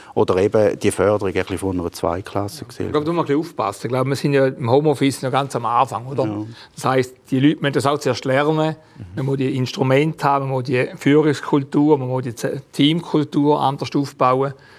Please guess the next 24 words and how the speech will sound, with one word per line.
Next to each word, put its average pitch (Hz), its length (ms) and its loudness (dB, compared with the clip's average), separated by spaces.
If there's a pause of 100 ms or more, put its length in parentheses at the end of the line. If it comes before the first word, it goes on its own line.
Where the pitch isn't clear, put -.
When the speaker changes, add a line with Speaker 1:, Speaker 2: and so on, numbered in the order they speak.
(280)
Speaker 2:
Und 127 80 -6
ich 127 80 0
glaube, 127 460 0 (520)
das - 160 -12
Leben 151 260 4
lang 139 280 0
im 127 160 -2
eigenen 131 320 2
Büro, 139 320 4
das 123 140 -2
funktioniert 123 440 -6
nicht. 127 380 -2 (240)
Der 113 140 -4
Kontakt 127 600 -2
braucht's, 135 460 2
Speaker 3:
Mhm. - 60 -2
Speaker 2:
oder? 131 100 -2
Aber 123 140 -2
wenn 135 140 0
nur 156 240 2
ein, 143 200 0
zwei 135 260 0
Tage, 135 540 0
Speaker 1:
Mhm. 101 220 -4